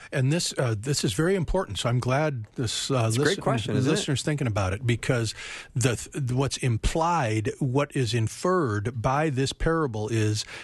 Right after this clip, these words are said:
Speaker 1: that the master expects a return on that stewardship to these stewards. It isn't enough for them just to go hide it someplace and give it back to him. Uh, the one who had the five talents, uh, m-, m-, had five more,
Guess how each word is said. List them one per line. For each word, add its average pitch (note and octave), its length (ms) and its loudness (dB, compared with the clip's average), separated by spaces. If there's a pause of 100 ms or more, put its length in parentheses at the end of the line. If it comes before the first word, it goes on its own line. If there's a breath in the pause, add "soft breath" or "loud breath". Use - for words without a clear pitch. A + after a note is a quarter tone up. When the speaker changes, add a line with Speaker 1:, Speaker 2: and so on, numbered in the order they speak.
(100)
Speaker 1:
that C#3 240 0
the B2+ 80 2
master C#3 680 0
expects - 760 -2
a C#3 100 2
return A#2+ 840 2
on A#2+ 320 2
that A#2+ 200 0
stewardship A#2 720 -2 (120)
to - 100 0
these A2 200 2
stewards. G2+ 520 0 (440 loud breath)
It B2+ 160 2
isn't D3 320 0
enough C#3+ 300 2
for B2+ 160 -2
them G#2+ 240 2
just A#2+ 220 0
to C#3 60 0
go A#2+ 160 2
hide C#3+ 240 0
it B2+ 140 -6
someplace A#2 540 0
and A2+ 100 0
give A#2+ 140 0
it A#2 100 -6
back B2 300 0
to A2+ 80 -2
him. F#2+ 240 -2 (360 loud breath)
Uh, G#2+ 160 2
the G#2 200 0
one B2 400 0
who B2+ 220 2
had A#2+ 420 0
the G#2+ 180 0
five C3 480 -2
talents, C3 600 -2
uh, A#2 320 0
m-, - 360 -8
m-, C3+ 180 0
had A#2+ 280 0
five C#3 240 0
more, C3 400 0